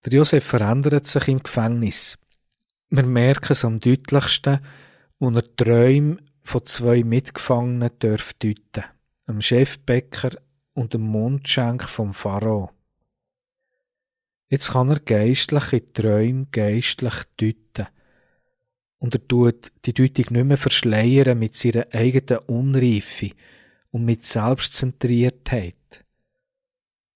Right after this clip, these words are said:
Man merkt es auch dran, er gibt die Ehre Gott. Er sagt, Deutungen sind Gottes Sache. Ein Mundschenk, wo er wegen der Traumdeutung weiss, dass der wird freikommen und dass es dem wird gut gehen,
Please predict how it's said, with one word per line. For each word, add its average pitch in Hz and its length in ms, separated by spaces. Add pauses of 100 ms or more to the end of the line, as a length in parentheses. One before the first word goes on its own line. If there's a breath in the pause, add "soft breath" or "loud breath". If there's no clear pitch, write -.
(240)
Man 117 200
merkt 120 300
es - 160
auch 123 180
dran, 117 460
er 143 340
gibt - 480
die 117 40
Ehre 123 320
Gott. - 560 (100)
Er - 100
sagt, 113 500 (200)
Deutungen 147 880
sind - 280
Gottes - 640
Sache. - 480 (2250)
Ein 135 100
Mundschenk, 135 920
wo 123 120
er 120 120
wegen 117 220
der - 160
Traumdeutung 120 720
weiss, 117 640 (240)
dass - 200
der 113 240
wird 113 220
freikommen 139 680
und 113 140
dass - 100
es - 200
dem 120 240
wird 117 240
gut 131 420
gehen, 131 280